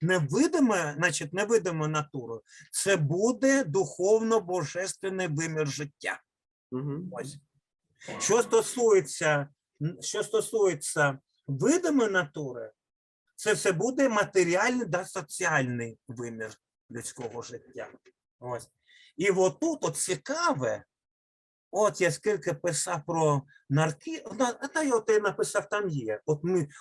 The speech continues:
Speaker 1: от наркіз, пізнайся в себе. От там він показав,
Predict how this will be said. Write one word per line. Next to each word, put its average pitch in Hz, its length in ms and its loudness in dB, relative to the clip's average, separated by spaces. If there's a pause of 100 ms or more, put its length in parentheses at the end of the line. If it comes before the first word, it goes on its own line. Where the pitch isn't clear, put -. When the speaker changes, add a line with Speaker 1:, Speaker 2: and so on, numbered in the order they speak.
Speaker 1:
от 151 160 -4
наркіз, 165 720 -8
пізнайся 175 480 -2
в 156 80 -6
себе. 127 480 -6
От 147 200 -6
там 240 220 -2
він 156 180 0
показав, 156 760 -6